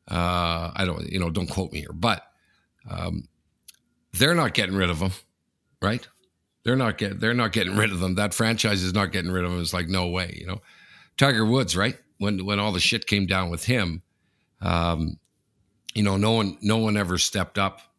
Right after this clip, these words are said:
Now, he was the best in his sport. Uh, but Evander Kane, as you pointed out, is re-, is, you know, is one of the best. Uh, they, they, they look at that and go, "Wait, wait a minute here. Wait a minute. Uh, th-, this guy's a game changer,"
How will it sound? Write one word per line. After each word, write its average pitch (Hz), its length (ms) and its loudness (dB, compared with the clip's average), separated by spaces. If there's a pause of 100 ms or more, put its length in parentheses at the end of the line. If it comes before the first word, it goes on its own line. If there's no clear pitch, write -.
(160)
Now, 92 300 0
he 110 120 4
was 104 140 0
the 90 100 0
best 101 380 0
in 87 100 -2
his 82 140 -2
sport. 101 420 -4 (600)
Uh, 87 200 -2
but 104 180 0
Evander 101 320 2
Kane, 110 300 2
as 87 140 -2
you 87 60 -2
pointed 82 280 -2
out, 101 100 -2
is 85 120 -4
re-, 92 240 -4
is, 85 180 -10
you 98 60 -6
know, 87 120 -6
is 87 120 -4
one 107 140 4
of 98 60 2
the 82 60 0
best. 90 320 -2 (680)
Uh, 90 280 -4
they, 90 220 -6 (120)
they, 101 260 0 (160)
they 95 300 0 (280)
look 110 240 0
at 101 140 0
that 92 180 2
and 90 80 -4
go, 85 80 -2
"Wait, 90 240 0 (100)
wait 98 300 4
a 101 60 2
minute 92 320 2
here. 85 260 -2 (100)
Wait 95 240 2
a 90 60 0
minute. 80 340 -6 (480)
Uh, 78 380 -8 (140)
th-, 107 180 -4
this 113 180 0
guy's 92 240 0
a 76 60 -4
game 101 360 2
changer," 76 400 -2